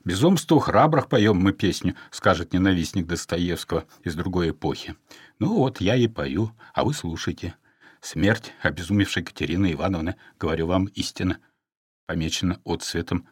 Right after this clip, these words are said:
странной эйфории автора». Так или иначе,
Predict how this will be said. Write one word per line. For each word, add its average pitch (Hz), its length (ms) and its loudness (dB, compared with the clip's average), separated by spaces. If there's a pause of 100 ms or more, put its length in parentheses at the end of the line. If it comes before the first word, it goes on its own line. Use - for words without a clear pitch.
(120)
странной 92 760 0
эйфории 90 720 0
автора». 76 580 -4 (880)
Так - 240 0
или 76 160 -4
иначе, 101 420 -2